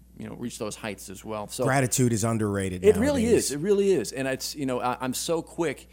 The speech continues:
Speaker 1: You know, my, my, uh, I remember my mother, um, telling me, you know, once we had, we had to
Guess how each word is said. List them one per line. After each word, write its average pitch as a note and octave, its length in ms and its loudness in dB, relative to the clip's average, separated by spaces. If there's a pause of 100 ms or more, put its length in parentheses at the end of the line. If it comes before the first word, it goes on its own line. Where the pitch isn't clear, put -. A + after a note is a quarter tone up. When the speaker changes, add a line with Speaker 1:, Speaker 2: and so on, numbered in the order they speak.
Speaker 1:
You - 100 -6
know, C#3 100 0
my, C3 160 -2
my, B2 300 -2
uh, G#2+ 80 -2
I F#2+ 40 -4
remember B2+ 200 -4
my A2+ 120 -4
mother, A2 380 -4 (380)
um, A2 420 -10 (400)
telling A#2 240 -4
me, G#2 200 -6 (180)
you A#2 100 -10
know, G#2+ 80 -12
once G#2+ 260 -10
we A2 100 -10
had, G2+ 100 -12 (240)
we A#2 80 -6
had G#2 100 -6
to F#2 80 -8